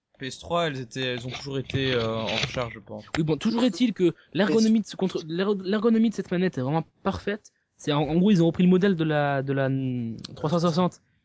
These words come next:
Speaker 2: en améliorant plein de trucs. Les sticks sont plus précis, les gâchettes avec des, des moteurs de vibration hyper précis à l'intérieur.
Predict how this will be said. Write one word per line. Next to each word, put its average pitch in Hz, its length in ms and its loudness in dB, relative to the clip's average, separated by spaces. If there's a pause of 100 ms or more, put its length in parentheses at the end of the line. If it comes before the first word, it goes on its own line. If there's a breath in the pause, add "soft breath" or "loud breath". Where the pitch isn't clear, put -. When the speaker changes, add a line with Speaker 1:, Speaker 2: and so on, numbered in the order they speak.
Speaker 2:
en 139 140 2
améliorant 170 340 4
plein 147 140 0
de 135 40 -4
trucs. 208 200 0
Les 160 80 0
sticks - 320 -8
sont 143 180 -2
plus 151 160 -8
précis, 170 680 -6
les 135 160 -2
gâchettes 135 520 -2 (320 loud breath)
avec 135 160 0
des, 143 180 0
des 135 60 0
moteurs 151 240 2
de 156 80 2
vibration 151 440 0
hyper 147 200 0
précis - 260 -6
à - 20 0
l'intérieur. 147 400 0